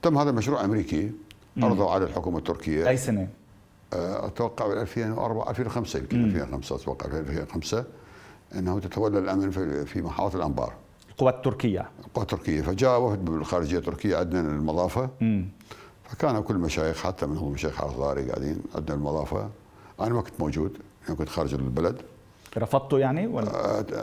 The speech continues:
Speaker 1: بلغوا الجانب التركي.
Speaker 2: مم.
Speaker 1: بلغناهم أنه لا يورطوا كل الأمريكان، سوف نقاتلكم مثل ما نقاتل الأمريكان.
Speaker 2: مم.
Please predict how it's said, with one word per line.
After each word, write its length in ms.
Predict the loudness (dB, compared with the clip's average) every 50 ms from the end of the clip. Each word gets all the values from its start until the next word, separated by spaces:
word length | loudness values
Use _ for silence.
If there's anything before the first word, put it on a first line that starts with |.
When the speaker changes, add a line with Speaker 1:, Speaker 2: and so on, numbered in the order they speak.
| -6 -6 -4
Speaker 1:
بلغوا 440 | 0 2 4 4 6 6 4 4 4
الجانب 480 | 4 4 4 4 4 4 4 4 2
التركي. 420 | 0 0 -2 -4 -2 -4 -6 -6 -6 -10 -16 -20 -6 _
Speaker 2:
مم. 260 | 0 2 2 2 0 -2 -6 -14 -20 -14 -8 -4 -2 -2 -2 0 0 0 0
Speaker 1:
بلغناهم 500 | 0 0 2 2 2 2 2 2 2 0
أنه 260 | 0 0 2 2 2
لا 60 | 2
يورطوا 300 | 2 2 2 0 0 -2
كل 80 | -2 0
الأمريكان، 540 | 2 2 2 2 2 2 0 0 0 -2 -4 -8 -14 -18 -20 -20 -20 -20 -18 -14
سوف 220 | -4 -2 0 0
نقاتلكم 640 | 0 0 0 0 0 0 2 0 0 0 0 0 0
مثل 120 | 0 0
ما 100 | 0 -2
نقاتل 300 | -2 0 -2 0 0 0
الأمريكان. 400 | 0 0 0 -2 0 -2 -4 -4 -4 -8 -16 -20 -20 -20 -20 -20 -20 -20 -14 _ 0
Speaker 2:
مم. 380 | 2 4 4 4 4 2 0